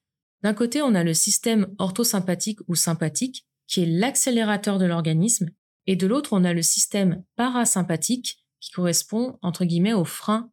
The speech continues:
de l'organisme. Et enfin, la troisième zone du cerveau importante maintenant tout de suite, c'est le cortex préfrontal.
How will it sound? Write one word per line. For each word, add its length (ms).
de 100
l'organisme. 680
Et 80
enfin, 240
la 120
troisième 400
zone 200
du 100
cerveau 520
importante 680
maintenant 320
tout 120
de 80
suite, 300
c'est 380
le 160
cortex 480
préfrontal. 680